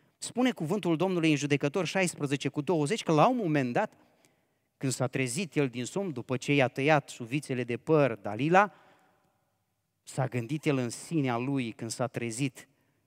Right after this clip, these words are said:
"Am să fac ca și de celelalte dăți. Mă trezesc și cu puterea pe care o am, am să lupt împotriva inamicului." Dar spune Sfânta Scriptură că nu știa că Domnul îl părăsise.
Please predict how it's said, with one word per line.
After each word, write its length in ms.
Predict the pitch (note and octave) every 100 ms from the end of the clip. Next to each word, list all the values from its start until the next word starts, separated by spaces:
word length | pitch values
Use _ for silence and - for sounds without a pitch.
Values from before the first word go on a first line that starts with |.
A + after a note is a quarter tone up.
| _ _
"Am 140 | - A#2
să 140 | C#3
fac 220 | - F#3+
ca 120 | -
și 180 | C#3+ -
de 300 | D3 D#3+ D#3 - _
celelalte 600 | - A#3+ D#3+ E3+ F3+ A#3
dăți. 580 | F#3+ G#3 G3+ - - - _ _ _ -
Mă 240 | C#3+ F#3
trezesc 840 | - G3+ A3+ F3 C4 F3+ - - - _
și 140 | - -
cu 140 | E3+
puterea 600 | - F#3 - D4+ C#4+ A3
pe 120 | F3+
care 240 | F3+ F#3 F3
o 100 | F#3
am, 180 | G3+ E3+
am 120 | E3
să 160 | -
lupt 220 | D#3+ F#3+ E3+
împotriva 480 | D#3 D#3+ F3 D3+
inamicului." 680 | D3+ D3 D3+ C#3+ C3+ A2 F#2+ - - - - _ -
Dar 120 | D3+
spune 260 | - F#3
Sfânta 340 | D#3+ - F3+ E3
Scriptură 480 | - D3+ - F3+ E3
că 180 | E3
nu 420 | C#3 F#3+ C4+ C#4+ A#3+ _
știa 760 | - - - F#3 D3+ G2 D#2+ - _ _ _ _ _ _ _
că 120 | G#2+ G#2+
Domnul 380 | C3+ C#3+ C3+
îl 120 | A#2+ A2+
părăsise. 800 | A#2 G#2+ - - - G#3 -